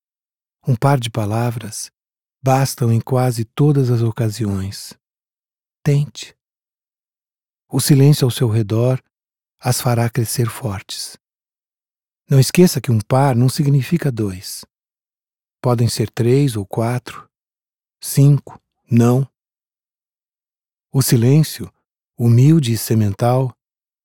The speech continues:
tão praticado pela maioria dos objetos,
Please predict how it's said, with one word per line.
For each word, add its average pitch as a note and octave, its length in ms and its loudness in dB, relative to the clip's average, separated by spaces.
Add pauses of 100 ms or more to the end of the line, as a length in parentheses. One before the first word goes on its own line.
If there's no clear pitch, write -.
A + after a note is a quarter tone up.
(100)
tão F3+ 160 8
praticado C3+ 640 0
pela G#2+ 220 0
maioria A2 420 2
dos A#2 160 -4
objetos, G#2+ 800 -6